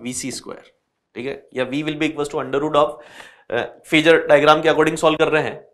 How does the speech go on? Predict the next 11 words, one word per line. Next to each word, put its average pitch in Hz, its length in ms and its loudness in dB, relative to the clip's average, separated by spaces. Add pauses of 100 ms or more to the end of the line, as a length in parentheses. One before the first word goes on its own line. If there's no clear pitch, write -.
(100)
तो 127 120 -6
ये 127 200 -6
वीआर, 139 600 0
ये 127 120 -8
वीसी, 156 320 -10 (920)
resultant 139 400 -4
ये, 151 160 -6 (380)
this 131 120 -4
will 127 160 -12
be, 165 100 -8 (720)
अ, 131 80 -6